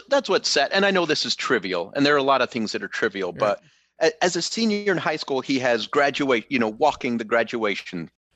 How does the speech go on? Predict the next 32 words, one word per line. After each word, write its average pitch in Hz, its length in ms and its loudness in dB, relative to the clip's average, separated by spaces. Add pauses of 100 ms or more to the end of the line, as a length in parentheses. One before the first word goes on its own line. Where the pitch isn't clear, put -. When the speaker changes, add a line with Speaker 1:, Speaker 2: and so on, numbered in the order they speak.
(140)
Speaker 1:
thing 101 160 2
on 92 120 0
stage, 92 400 -6
and, 135 320 0
and 147 160 0
prom. 135 480 2
He 127 60 -4
had 127 100 0
a 110 60 -4
date 117 180 0
Speaker 2:
Uh-huh. 143 100 -6
Speaker 1:
to - 60 -
prom. 156 420 2
Speaker 2:
Uh-huh. 151 280 0 (720)
Speaker 1:
Things 170 220 4
planned 147 400 0
for 143 100 0
the, 127 160 -2
you 147 80 -4
know, 131 80 2
the 123 120 0
senior 123 260 0
year, 117 300 2 (420)
uh, - 160 -8
you 143 100 -2
know, 131 120 2
and 151 120 2
all 156 140 4
this 127 120 0
stuff - 260 0
is 87 100 -6
done. 92 420 0